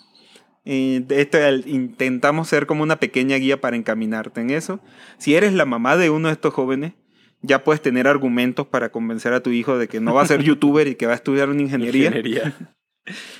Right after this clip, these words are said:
Speaker 1: Y bueno, aquí estamos con
Speaker 2: el Alfred.
Speaker 1: Y el Ernest. Así que comenzamos. Alfred, ¿qué nos puedes decir, a ver, de este camino del ingeniero?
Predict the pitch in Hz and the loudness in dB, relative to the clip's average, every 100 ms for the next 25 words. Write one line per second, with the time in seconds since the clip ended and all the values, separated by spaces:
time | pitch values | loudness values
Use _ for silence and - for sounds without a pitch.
0 | - _ _ _ - 160 160 139 139 131 | -20 _ _ _ -6 -4 2 2 2 2
1 | 147 147 151 143 156 196 247 _ _ _ | 2 2 0 2 2 2 -2 _ _ _
2 | - 104 110 110 113 101 - 175 185 185 | -6 -2 -2 -2 -2 -4 -4 -6 -4 -6
3 | - 131 135 143 139 123 113 - 127 127 | -6 -4 0 0 0 -2 -2 -6 -16 -16
4 | - 117 139 151 147 143 123 113 - 127 | -10 -4 -2 -2 -2 -2 -4 -10 -8 -4
5 | 127 123 113 - 156 165 147 156 151 127 | -2 -2 -6 -2 -2 -2 0 2 2 2
6 | 127 127 120 120 120 - 131 123 139 135 | 2 2 2 0 -2 -2 -2 0 0 0
7 | 123 123 120 120 123 | 0 -2 -4 -4 -6